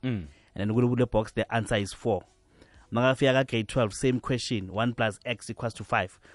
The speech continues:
Speaker 2: So
Speaker 1: Mm.
Speaker 2: the answer equals to, x equals to five. So ka grade four, uthe box equals to five.
Speaker 1: Mm.
Speaker 2: Then ka grade twelve, uthi x equals to five.
Speaker 1: Mm.
Speaker 2: So the principle didn't change.
Speaker 1: Yeah.
Speaker 2: So all the grades are very, very important. So umfundi kumele azimisele kuwo wonke ama-grade akuwo.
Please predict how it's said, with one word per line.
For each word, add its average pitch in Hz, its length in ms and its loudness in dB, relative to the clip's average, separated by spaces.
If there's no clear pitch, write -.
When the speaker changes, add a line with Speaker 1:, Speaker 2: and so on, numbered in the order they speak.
Speaker 2:
So 127 160 0
Speaker 1:
Mm. - 20 4
Speaker 2:
the 110 140 2
answer 120 220 0
equals 117 380 -2
to, 113 200 -8
x 127 220 -6
equals 113 260 -4
to - 80 -8
five. 101 400 -4
So - 140 -2
ka 139 80 4
grade 127 240 0
four, 131 240 4
uthe 131 300 0
box 120 240 0
equals 127 240 -2
to - 100 -6
five. 165 320 0
Speaker 1:
Mm. 131 300 -2
Speaker 2:
Then 107 120 -4
ka 123 100 2
grade 120 240 -4
twelve, 117 180 0
uthi 127 240 -6
x 131 220 -6
equals 113 240 -4
to - 100 -12
five. 101 380 -2
Speaker 1:
Mm. 127 160 -2
Speaker 2:
So 117 120 2
the 120 80 2
principle 170 540 2
didn't 127 280 4
change. 107 520 0
Speaker 1:
Yeah. 127 260 0
Speaker 2:
So 127 220 4
all 165 160 8
the 147 120 2
grades 135 280 0
are 113 80 2
very, 127 280 2
very 120 200 2
important. 107 400 -2
So 131 100 0
umfundi 131 380 2
kumele 127 140 2
azimisele 117 440 0
kuwo 117 180 -2
wonke 110 220 0
ama-grade 110 580 -4
akuwo. 101 500 -4